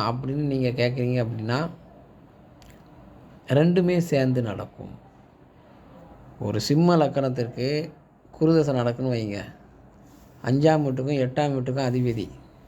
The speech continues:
அவர் அஞ்சாம் வீட்டு ஆதிபத்திய ரீதியாகவும் எட்டாம் வீட்டு ஆதிபத்திய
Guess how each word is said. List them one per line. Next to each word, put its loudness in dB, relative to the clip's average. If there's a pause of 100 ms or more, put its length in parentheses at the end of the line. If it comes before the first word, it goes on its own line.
(440)
அவர் 2
அஞ்சாம் 4
வீட்டு 4
ஆதிபத்திய 0
ரீதியாகவும் -2
எட்டாம் 0
வீட்டு 2
ஆதிபத்திய 0